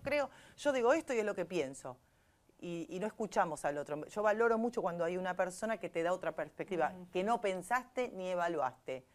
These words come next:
Speaker 1: Bueno, esa es un poco la función del productor.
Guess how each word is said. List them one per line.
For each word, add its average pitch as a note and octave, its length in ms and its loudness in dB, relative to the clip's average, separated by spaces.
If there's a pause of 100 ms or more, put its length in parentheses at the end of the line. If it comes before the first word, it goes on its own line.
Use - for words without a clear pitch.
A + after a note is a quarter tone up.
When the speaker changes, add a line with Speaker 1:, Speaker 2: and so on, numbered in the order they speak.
(320)
Speaker 1:
Bueno, D#3 300 2
esa E3+ 160 -2
es G3 100 -10
un F3+ 80 -8
poco E3+ 160 -2
la D3+ 100 2
función D#3+ 360 -4
del C#3 120 -2
productor. C#3 600 0